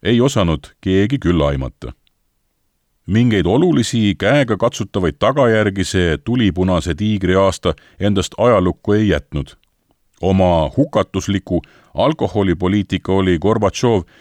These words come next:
välja kuulutanud juba tuhat üheksasada kaheksakümmend viis. Eesti kodanikuühiskonna aktiivseks muutnud ja edukalt lõppenud fosforiidisõda jäi aastasse tuhat üheksasada kaheksakümmend seitse.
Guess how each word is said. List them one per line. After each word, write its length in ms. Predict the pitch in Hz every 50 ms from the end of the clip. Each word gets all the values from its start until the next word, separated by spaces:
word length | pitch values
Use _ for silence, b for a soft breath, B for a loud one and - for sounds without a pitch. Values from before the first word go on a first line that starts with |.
| b b b b b b
välja 300 | 78 98 135 160 147 123
kuulutanud 540 | 110 143 151 139 135 127 - 120 117 113 104
juba 340 | 113 117 117 117 113 110 104
tuhat 300 | 107 104 104 101 - -
üheksasada 600 | 107 110 110 101 - - 95 85 98 98 95 95
kaheksakümmend 680 | 90 90 92 95 82 - - 92 90 92 92 87 78 85
viis. 380 | 90 87 71 67 67 - - - _ _ _ _ _ _ _ _ _ B B B B B B B B B B B -
Eesti 380 | 101 110 117 107 - - 82
kodanikuühiskonna 1080 | - 117 131 147 151 131 120 113 - - 117 104 104 95 - - - 98 92 90 90 87
aktiivseks 680 | 87 - - - 131 143 143 123 107 101 - - -
muutnud 520 | 98 104 107 104 101 - - 92 85 - b b b b b -
ja 120 | 82 85 -
edukalt 540 | 107 117 120 120 104 - - 92 82 80 - -
lõppenud 640 | 87 95 87 - _ - 82 82 82 76 - - - _ _ _ -
fosforiidisõda 1000 | - 101 95 - - 85 90 127 160 156 131 110 117 113 107 110 104 98 92 - _ -
jäi 220 | - 85 87 82 69
aastasse 560 | 76 85 92 95 - - 104 - - - 98 90 -
tuhat 280 | - 98 95 82 - -
üheksasada 540 | 71 73 73 67 - - 78 76 82 90
kaheksakümmend 720 | 82 - 64 69 67 - - - 69 71 73 80 85 85
seitse. 460 | - - - 131 60 - - - 58